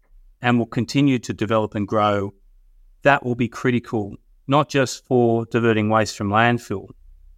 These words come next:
but also supporting our decarbonisation agenda as well as our, our, our partners.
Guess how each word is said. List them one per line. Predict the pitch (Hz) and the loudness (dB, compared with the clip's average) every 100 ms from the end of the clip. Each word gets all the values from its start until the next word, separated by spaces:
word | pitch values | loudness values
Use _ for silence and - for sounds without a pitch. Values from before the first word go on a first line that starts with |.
| _ - - | _ -10 0
but | 127 - _ - | 0 0 _ -2
also | 143 139 - 117 | 0 0 2 2
supporting | - 123 - 127 117 113 113 - | 0 -6 0 2 2 0 -6 -2
our | 120 135 | 2 4
decarbonisation | 139 123 - 120 117 113 113 107 117 110 - 110 | 4 2 2 2 4 2 2 2 0 0 -2 -2
agenda | 104 110 104 104 104 - - - _ - | 0 0 0 -2 -4 -8 -20 -20 _ -2
as | 113 | 0
well | 113 117 110 | 2 4 2
as | 104 | 2
our, | 107 104 104 - | 0 -2 -4 -6
our, | 110 104 - | -2 -2 0
our | 107 98 | 0 0
partners. | 113 98 98 95 _ - | 0 0 -2 -12 _ -20